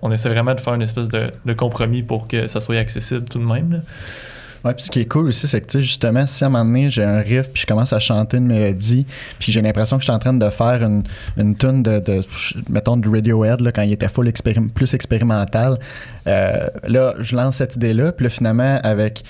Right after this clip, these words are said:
Speaker 2: avec Antoine, avec Carl, avec David, là, oups, ça, c-, c-, leur, eux, leur propre style, ou en tout cas, le, ce qu'ils veulent induire à ça, finalement, ça, le côté peut-être un peu plus pop, un peu plus accessible, mais le whoop, finalement, ça,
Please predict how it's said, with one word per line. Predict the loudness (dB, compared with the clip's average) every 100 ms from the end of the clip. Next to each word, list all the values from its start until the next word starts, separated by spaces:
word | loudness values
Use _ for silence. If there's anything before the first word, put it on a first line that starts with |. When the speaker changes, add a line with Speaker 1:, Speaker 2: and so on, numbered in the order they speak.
| -12 -2
Speaker 2:
avec | 0 0 -2
Antoine, | -2 0 0
avec | 0
Carl, | 2 2
avec | 2
David, | 2 4 2
là, | 2
oups, | 2 0
ça, | -2 -2
c-, | -4 -8 -8 -8 -12 -14 -20 -16
c-, | -10 -10 -10
leur, | -6 0 2 0 -2 -12 -10 0
eux, | 2
leur | 2 0
propre | -4 -2 -2 -2
style, | -8 -2 0 2
ou |
en | 0
tout | 2
cas, | 0
le, | 0 -2
ce | -8
qu'ils | 0
veulent | 2 4
induire | 2 2 2
à | 0
ça, | -2
finalement, | -2 0 2
ça, | 2 0 -2 -8 -20 -20 -20 -16 -10 -6
le | -2
côté | 0 0
peut-être | 0 0
un | 0
peu | 0
plus | -2
pop, | 0 0
un | 0
peu | 0
plus | 0
accessible, | 0 0 -4 0 2
mais | 2
le | 4
whoop, | 2 0
finalement, | 0 2 2 2
ça, | 0 -2